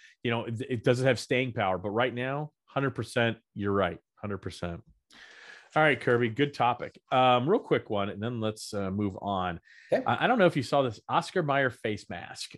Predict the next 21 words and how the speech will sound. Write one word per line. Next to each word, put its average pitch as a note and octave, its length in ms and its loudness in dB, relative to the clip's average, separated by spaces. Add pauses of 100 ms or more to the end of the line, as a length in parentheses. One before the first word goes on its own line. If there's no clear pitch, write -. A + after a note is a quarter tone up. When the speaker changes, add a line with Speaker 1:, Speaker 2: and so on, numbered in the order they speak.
Speaker 1:
Um, G#2 580 2 (480)
<laughs> - 460 -20
it's, B2 240 0
it's B2 260 0
an B2+ 80 -2
interesting C#3 480 0
thing. G#2 360 0 (340)
So B2 400 4
it's A#2+ 200 0
not D3 160 4
a F#3+ 40 0
face D#3+ 320 2
mask C3+ 440 0
like A#2 220 -4 (140)
what A#2+ 220 0
we A#2 120 2
would A2+ 200 2
wear A#2 280 4
during A2+ 280 0
a A2 60 -4
pandemic. G#2+ 600 -2